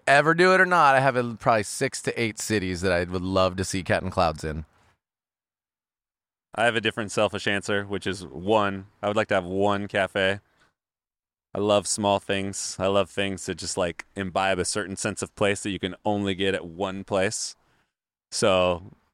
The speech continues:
Speaker 2: if we're using Jared's example, like, if the money just works, one.
Speaker 1: <laughs>
Speaker 2: Good. I was talking to Heather Perry at
Speaker 1: Mm-hmm, mm-hmm.
Speaker 2: S C A last year. So
Speaker 1: Wonder
Speaker 2: she
Speaker 1: how many
Speaker 2: is
Speaker 1: people, yep, tell them who she is slash was.
Speaker 2: two-time United States Barista Champion.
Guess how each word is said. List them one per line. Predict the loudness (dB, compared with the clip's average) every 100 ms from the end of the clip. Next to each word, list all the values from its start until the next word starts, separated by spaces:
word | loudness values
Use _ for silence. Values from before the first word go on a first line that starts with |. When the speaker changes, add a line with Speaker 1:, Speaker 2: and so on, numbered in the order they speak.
| -6
Speaker 2:
if | -4 -4
we're | -4 0
using | 2 2 2 0
Jared's | 2 2 0
example, | -2 -2 0
like, | -2 0
if | -2
the |
money | 0 2 2
just | 0 -2
works, | 0 2 0 -4 -8 -14 _ _ _ _ _ _ -10
one. | -4 0 0 -4 -6 -4 -2 -2 -2 -4 -4 -4
Speaker 1:
<laughs> |
Speaker 2:
Good. | 2 2 2 _ _ -20 _ _ _ _
I | 2
was | 4
talking | 2 0 -2
to | 0 4 4
Heather | 2 0
Perry | 0 2 2 0 -6 -2
at | 0 2 0 -2
Speaker 1:
Mm-hmm, | -8 -10 -8 -6 -4 -2
mm-hmm. | -2 -2 -2
Speaker 2:
S | 0
C | 0 2
A | 4 4 2 0 -4 -2
last | -2 -2 -4
year. | -4 -4 -8
So | -4 -2
Speaker 1:
Wonder | 0
Speaker 2:
she | 2
Speaker 1:
how | 4
many | 4
Speaker 2:
is | 2
Speaker 1:
people, | 0 -2 -4
yep, | -6 -2
tell | 0 2
them | 0
who | -4
she | -4 -4 -4 -6 -4
is | -4 -4
slash | -4 -2 -2 -2
was. |
Speaker 2:
two-time | 2 2 4 2 2 0
United | 0 0
States | 0 -2 0
Barista | 0 2 0 -4 -4
Champion. | -2 -2 -2 -2 -2 -6